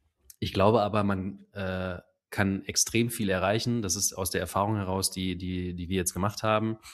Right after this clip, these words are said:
Wenn man sehr, sehr gute Überzeugungskraft hat, wenn man aus meiner Sicht exzellente Kommunikationsfähigkeiten aufweist,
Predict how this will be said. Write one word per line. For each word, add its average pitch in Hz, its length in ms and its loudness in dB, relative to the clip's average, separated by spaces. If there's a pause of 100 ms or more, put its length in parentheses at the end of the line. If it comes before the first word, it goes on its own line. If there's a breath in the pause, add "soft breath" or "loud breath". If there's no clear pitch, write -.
(920 loud breath)
Wenn 95 140 4
man 95 520 2 (1300)
sehr, 101 220 4
sehr 104 140 6
gute 104 280 -4
Überzeugungskraft 113 920 2
hat, - 320 -4 (920)
wenn 95 160 4
man 90 400 0 (520)
aus 92 160 4
meiner 101 240 4
Sicht 98 320 -4
exzellente 101 460 2
Kommunikationsfähigkeiten 117 1200 0
aufweist, 120 800 0